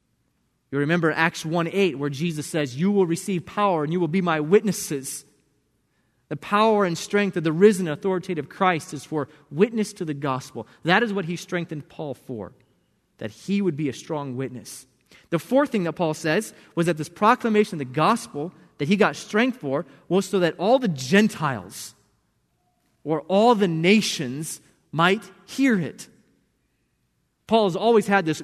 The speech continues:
global kind of perspective. It's his passion to the very end that all of the nations would hear the good news about Jesus.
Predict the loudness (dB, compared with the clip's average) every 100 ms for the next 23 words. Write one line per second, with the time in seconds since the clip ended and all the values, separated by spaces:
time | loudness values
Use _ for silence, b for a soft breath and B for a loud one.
0 | -8 -6 -2 4 4 4 -2 -4 -6 -6
1 | -8 -6 -4 -4 -6 -10 -12 b b -12
2 | -8 -8 -8 0 2 2 -2 -6 -6 -4
3 | -2 0 -2 -4 -6 -4 0 2 2 2
4 | 0 0 0 0 -4 -6 -8 -14 B B
5 | -6 -6 -8 -4 -2 0 -2 -6 -10 -8
6 | -4 -4 -2 -4 -6 -4 -6 -6 -6 -6
7 | -6 -12 -16 -20